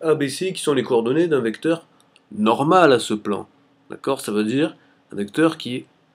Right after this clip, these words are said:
perpendiculaire à ce plan. Et donc,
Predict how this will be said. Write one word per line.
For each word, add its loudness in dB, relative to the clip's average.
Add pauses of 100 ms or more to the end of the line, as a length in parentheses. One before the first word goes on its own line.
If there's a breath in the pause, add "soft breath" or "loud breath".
(360)
perpendiculaire 2
à -4
ce -10
plan. -8 (2250 loud breath)
Et 0
donc, 12